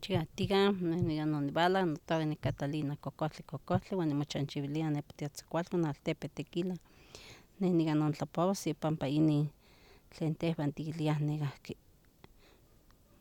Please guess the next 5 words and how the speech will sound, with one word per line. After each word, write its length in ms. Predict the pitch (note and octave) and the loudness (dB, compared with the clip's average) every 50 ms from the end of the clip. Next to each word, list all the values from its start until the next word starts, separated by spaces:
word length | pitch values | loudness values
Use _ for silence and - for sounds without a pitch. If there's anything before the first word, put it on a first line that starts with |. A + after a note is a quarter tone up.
| F#3 - | -10 -6
morazuitl, 880 | - E3+ D#3+ D3+ D3 C#3+ E3+ G#3 - - - - - - - - - - - - | -2 0 2 2 4 4 4 4 2 2 -4 -4 -6 -6 -8 -12 -12 -14 -8 -2
tehwan 240 | - F#3 F#3 F#3 E3+ | 2 4 4 4 4
tikiliah 360 | - E3+ E3 E3 E3+ F#3 G3 F#3+ | 2 2 2 4 4 2 2 2
morazuitl 880 | F3+ D#3 D3 C#3+ E3 F3+ - - - - - D#3+ - - - - - E3+ | 2 2 4 4 4 2 2 0 -6 -6 -4 -4 -2 -2 -2 0 2 2
ikan 260 | D#3+ E3 D#3 D#3 D#3+ | 4 4 2 2 0